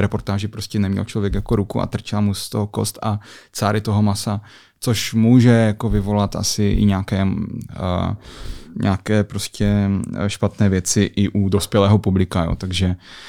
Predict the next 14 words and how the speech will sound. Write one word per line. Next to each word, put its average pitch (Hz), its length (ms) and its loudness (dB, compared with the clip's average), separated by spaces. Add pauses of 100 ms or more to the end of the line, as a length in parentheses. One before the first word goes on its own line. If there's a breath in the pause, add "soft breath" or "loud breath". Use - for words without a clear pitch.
(260 loud breath)
na 120 120 6
druhou 135 260 6
stranu, 101 460 4 (100)
prostě 110 380 0
kdo 113 320 6
neviděl 107 480 4
Zachraňte 104 460 4
Vojna 101 320 4
Ryana 95 320 2
prvních 101 340 4
dvacet 101 320 2
minut, 92 300 2
kde 98 160 0
prostě 98 640 -2